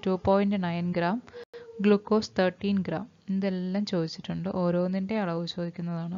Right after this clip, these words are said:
ഓക്കെ, sodium chloride two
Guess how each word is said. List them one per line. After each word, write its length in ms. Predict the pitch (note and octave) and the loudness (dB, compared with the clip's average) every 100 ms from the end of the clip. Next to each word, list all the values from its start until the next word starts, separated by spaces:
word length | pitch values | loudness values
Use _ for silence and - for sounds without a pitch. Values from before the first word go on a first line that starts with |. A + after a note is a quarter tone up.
| G3 | -8
ഓക്കെ, 200 | - G3 - _ - - _ _ _ _ - E3+ - - _ - - _ _ - - - _ _ _ _ _ - - | -10 -14 -14 _ -20 -20 _ _ _ _ -20 -20 -20 -20 _ -20 -20 _ _ -16 -16 -16 _ _ _ _ _ -12 -4
sodium 300 | - G#3 G#3 G3 | 2 4 4 2
chloride 320 | F#3+ G3 G3+ | 2 2 2
two 100 | G3 | 0